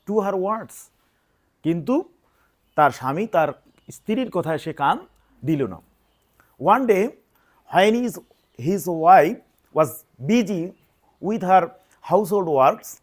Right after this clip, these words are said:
the farmer took a sharp knife। যখন তার স্ত্রী তার কাজে, গৃহস্থালী কাজে খুব ব্যস্ত ছিল, তখন কৃষকটি একটি ধারালো ছুরি নিল। And cut the belly of the goose। এবং কি করলো? এবং রাজহাঁসের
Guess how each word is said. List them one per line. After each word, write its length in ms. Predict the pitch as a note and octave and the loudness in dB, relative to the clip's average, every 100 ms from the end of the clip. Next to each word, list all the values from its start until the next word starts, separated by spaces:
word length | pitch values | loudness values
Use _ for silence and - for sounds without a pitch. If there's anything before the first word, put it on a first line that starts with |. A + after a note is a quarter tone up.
| _ _ _ _ _ _ - | _ _ _ _ _ _ -4
the 80 | |
farmer 500 | - E3 F3+ F3 C#3 - - | -2 0 0 0 -4 -4 -8
took 160 | G#3+ | -6
a 80 | G3 - | -6 -4
sharp 300 | G3 G3+ E3 | -2 -2 -4
knife। 240 | D#3+ C#3 F2+ _ _ _ _ _ _ _ _ _ B2 | -4 -4 -6 _ _ _ _ _ _ _ _ _ -2
যখন 260 | G#3+ A3 | 0 0
তার 240 | A3 G3+ G3+ | 2 2 2
স্ত্রী 300 | G3+ G#3+ A3+ | -2 -8 -4
তার 200 | G3+ F#3 | -2 -2
কাজে, 400 | F3+ E3+ F3+ D#3+ | 0 0 0 -4
গৃহস্থালী 500 | E3 F#3+ - G3+ F#3 | -4 -6 -4 -4 -2
কাজে 240 | F#3 E3 | -2 -2
খুব 140 | F3 E3+ | -4 0
ব্যস্ত 280 | F#3+ F#3+ | 0 0
ছিল, 300 | G3+ D3+ D#3+ C#4 - _ _ _ - | -10 -8 -6 -6 -10 _ _ _ -6
তখন 260 | F#3+ F#3+ | -4 -4
কৃষকটি 440 | F#3 G3+ G#3+ - F3+ | -10 -10 -8 -8 -6
একটি 180 | F3 C#3+ | -6 -6
ধারালো 400 | B2+ D3 D#3 C#3 | 0 2 2 -2
ছুরি 240 | C3+ C3 | -8 -8
নিল। 200 | A2 F#2 E2 _ _ _ _ _ | -8 -10 -16 _ _ _ _ _
And 200 | A2+ C3+ - | -8 -6 -8
cut 240 | E3 F#3 D#3 | -8 -6 -6
the 80 | C#3+ | -6
belly 320 | C3 F3 E3+ | -2 0 0
of 140 | D3+ A2+ | -4 -6
the 100 | A2 | -12
goose। 420 | G2+ - - _ _ _ _ | -12 -18 -20 _ _ _ _
এবং 180 | - E3 D#3+ | -8 -8 -6
কি 100 | G3 | -2
করলো? 440 | G#3+ A#3 B3 A#3+ _ _ _ _ _ _ | 2 4 2 0 _ _ _ _ _ _
এবং 320 | C3+ E3 C4 - _ _ - | -2 0 0 -2 _ _ -2
রাজহাঁসের 380 | C#3+ C#3 C#3 | 0 0 -6